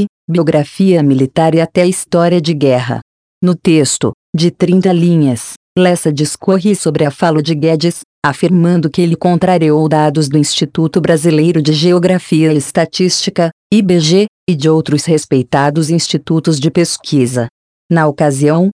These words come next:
o então ministro do ex-presidente Jair Bolsonaro, P L, disse, em um evento da Federação da Distribuição de Veículos Automotores, fenabrave,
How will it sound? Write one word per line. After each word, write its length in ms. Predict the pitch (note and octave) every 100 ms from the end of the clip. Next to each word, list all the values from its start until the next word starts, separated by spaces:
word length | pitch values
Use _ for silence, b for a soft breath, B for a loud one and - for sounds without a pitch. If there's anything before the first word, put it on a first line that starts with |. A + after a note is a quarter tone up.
| -
o 60 | F#3+
então 280 | F3+ F#3 E3+
ministro 540 | E3+ E3 E3+ - F#3
do 100 | E3
ex-presidente 800 | D3+ - E3 D3+ D3 C#3+ D3 E3+
Jair 420 | D#3 E3+ F3 G3
Bolsonaro, 800 | D3+ F3+ - F3 D#3+ C#3 C#3+ D#3+ _ _
P 80 | F#3+
L, 420 | E3+ D3+ E3+ F#3 - _ D#3+
disse, 580 | E3+ F#3+ D#3+ - C#3+ C3+ _ F3
em 140 | F3
um 120 | D#3+
evento 420 | D#3 C#3 D#3+ D3+
da 100 | D#3+
Federação 640 | D3+ C#3+ C3+ B2+ A#2 D#3+ D3+
da 120 | D3
Distribuição 920 | C#3+ C#3 - D#3 C#3+ D#3 - E3+ E3+
de 160 | E3+ E3
Veículos 580 | D3 C#3 D#3 - D#3 D3
Automotores, 920 | E3+ G3 F#3 F3+ - D#3 D3 B2 - - _ -
fenabrave, 760 | G#3 G3+ D3+ C#3+ B2 A#2 A2